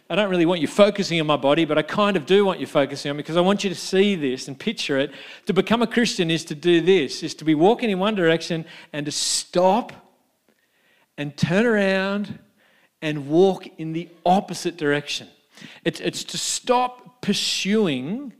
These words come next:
life and meaning and purpose and worship in idols, all things that are false gods. It's to stop doing that, turn around, put your eyes on the living God and worship him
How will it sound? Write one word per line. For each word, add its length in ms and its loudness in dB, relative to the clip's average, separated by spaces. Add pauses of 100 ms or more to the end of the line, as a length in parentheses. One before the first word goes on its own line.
(420)
life 480 4
and 240 -4
meaning 460 0
and 180 -8
purpose 600 -2
and 280 -4
worship 520 2
in 280 -8
idols, 640 -4 (640)
all 140 6
things 260 -2
that 80 -6
are 40 -8
false 360 -4
gods. 420 -6 (120)
It's 120 -10
to 80 -10
stop 480 0
doing 180 0
that, 200 -6
turn 220 -4
around, 400 -2 (320)
put 180 4
your 160 6
eyes 300 2
on 80 -2
the 100 2
living 480 2
God 500 -8 (1400)
and 220 -2
worship 420 2
him 540 -2